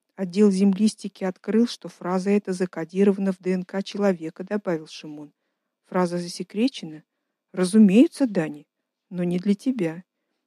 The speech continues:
Я ее сейчас думаю, сказал Шимон и отключился. Дани справился и не заснул,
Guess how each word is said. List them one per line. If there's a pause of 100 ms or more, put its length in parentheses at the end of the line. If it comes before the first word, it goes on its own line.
(180)
Я
ее
сейчас
думаю,
сказал
Шимон (140)
и
отключился. (760)
Дани
справился
и
не
заснул,